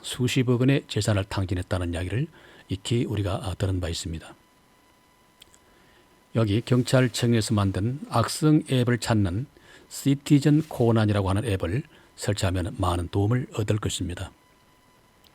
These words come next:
하지만 무엇보다 제일 중요한 것은 내 휴대폰에 저장되지 않은 번호에서 호기심 가득한 그런 메시지가 왔다면은 이것은 악성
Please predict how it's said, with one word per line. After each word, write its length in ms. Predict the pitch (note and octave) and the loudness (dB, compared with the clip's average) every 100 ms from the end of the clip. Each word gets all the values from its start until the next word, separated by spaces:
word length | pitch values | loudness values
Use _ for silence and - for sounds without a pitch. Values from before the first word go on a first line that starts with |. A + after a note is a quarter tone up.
| _ _ _ - _ _ _ _ | _ _ _ -20 _ _ _ _
하지만 360 | - G#2+ G#2 G2 | -2 2 2 2
무엇보다 280 | G2 F#2+ F#2 | 0 -2 -2
제일 240 | - G#2 | 0 0
중요한 400 | G#2 A2 A2+ G#2+ | 0 0 2 2
것은 360 | G2+ - E2 E2 _ - - - - | 0 -2 -6 -8 _ -20 -20 -20 -6
내 160 | - A#2 | 0 0
휴대폰에 640 | - C#3+ C3+ A2 F2+ E2+ - _ _ | 2 0 2 0 -2 -6 -16 _ _
저장되지 500 | - G#2+ G#2+ G2 F#2+ | -4 0 2 2 0
않은 200 | F#2 F2+ | -2 -4
번호에서 560 | F2 F2 F2 - F2+ C3 - - - - _ - | -4 -4 -2 -4 -4 -6 -10 -20 -20 -20 _ -10
호기심 500 | - B2 D3 D3 D#3+ | -2 2 4 4 4
가득한 680 | D3+ B2 C3+ - D3 D#3 A3 _ - | 4 0 2 4 4 4 -6 _ 0
그런 260 | D3 D#3+ | 2 4
메시지가 380 | C3+ - A#2+ A#2+ | 2 0 0 2
왔다면은 540 | G2 - F#2 F2+ E2 E2+ _ _ _ - | 2 0 -2 -2 -4 -10 _ _ _ -10
이것은 440 | G#2 G2+ E2 G2 D3 - _ _ - | -4 -4 -4 -6 -8 -16 _ _ -4
악성 520 | G#2 - C#3 C3+ | -2 0 0 0